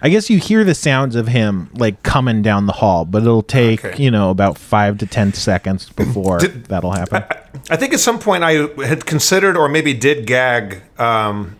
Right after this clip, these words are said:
Speaker 2: B Fungus Ned, but I want I, I wanna re-gag him if I can. Uh,
Speaker 1: Okay.
Speaker 2: didn't I take some of his clothing and take some rope and, and, and make a gag, or did I?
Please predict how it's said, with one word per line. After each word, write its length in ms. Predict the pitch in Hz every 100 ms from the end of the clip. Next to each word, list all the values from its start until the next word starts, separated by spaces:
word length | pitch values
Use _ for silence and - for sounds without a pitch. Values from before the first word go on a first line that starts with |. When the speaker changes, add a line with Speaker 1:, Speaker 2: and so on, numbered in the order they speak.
| _ _ - - _ -
Speaker 2:
B 140 | 123 139
Fungus 360 | 147 120 113
Ned, 440 | 131 113 104 101 -
but 120 | 127
I 20 |
want 300 | 131 165 165
I, 40 | 135
I 180 | 143 131
wanna 240 | 175 180
re-gag 1000 | 135 156 160 160 151 120 113 135 139 127
him 260 | 110 113 107
if 120 | -
I 120 | 110
can. 560 | 104 127 110 104 101 90 _ - - _ -
Uh, 120 | 156 147
Speaker 1:
Okay. 120 | 147
Speaker 2:
didn't 120 | 180
I 40 | 233
take 160 | 208
some 140 | 202 190
of 40 |
his 120 | 170
clothing 420 | 170 151 160 170 156
and 100 | 131
take 120 | 147
some 180 | 147 127
rope 240 | 139 147 120
and, 280 | 117 117
and, 380 | 117 113 113 107
and 300 | 120 117 117
make 140 | 123 120
a 40 |
gag, 340 | 107 117 123
or 120 | 117 107
did 120 |
I? 100 | 113